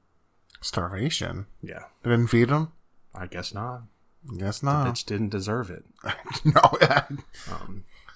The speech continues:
Speaker 2: and so I just found it to be kind of this irony that this house that was built to be a protection from the media and from, from people throwing shame on them ended up being the one place where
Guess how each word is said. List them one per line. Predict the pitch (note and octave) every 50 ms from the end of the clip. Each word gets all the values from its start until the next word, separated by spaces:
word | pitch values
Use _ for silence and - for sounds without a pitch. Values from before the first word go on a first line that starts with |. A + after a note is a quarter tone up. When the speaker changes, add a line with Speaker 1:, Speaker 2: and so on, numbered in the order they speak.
| - - - - - F#3 - - G#3 F#3 -
Speaker 2:
and | A#2+ A2
so | - - A#2+ A2
I | A2 A2 A2+
just | G#2+ A#2+ - -
found | A#2+ A2 A2 G#2
it | G2
to | - G2
be | A2 F#2+
kind | - - G#2 G#2
of | G2 F#2 F2
this | G2 F2+ - - - -
irony | G2 G2+ G2+ A#2 A2+ G2+ F#2 F2 E2+
that | F2 F2 F2 F2 - - - _ -
this | - F#2+ - - - _ _ _ _ _ _ -
house | - - - G#2 A2+ A2 G2 - - - - -
that | - G2+ F#2+
was | G2 F#2 F2
built | F2 G2 F#2+ F#2 - -
to | - F#2+
be | G2+ G2 F#2
a | F2
protection | - - - - G2 - - - G2 F2+ F2+ F2 E2+
from | - - - - - F#2+ F2+ F2+ F2 F2 E2+ E2+ E2 E2
the | F#2+ F2+
media | F#2+ F#2 F#2+ F#2 F#2 F#2
and | F#2 F2+
from, | - F#2+ F2 F2 F#2 - - E2
from | E2 F#2+ F#2 F#2 F2+ F2 E2+ - _ _ _ - - - - _ _ _ -
people | - A2 - A2 G2+ F2+
throwing | - - - G2 F#2+ F#2 F#2
shame | F2 - - G#2 G#2+ G#2+ G2+
on | F#2 F2+
them | F2 E2+ D#2+ E2 F2 F2+ - - -
ended | G2+ F2+ F2+ F2+
up | F2+ -
being | - F#2+ F2+ F2+ F2+
the | F2+
one | F2 F2+ F#2 F#2+ F#2+ F#2+ F2+ - _ -
place | - - G2+ F2 E2+ - - -
where | F2 D#2+ D#2+ D#2+ F2+ -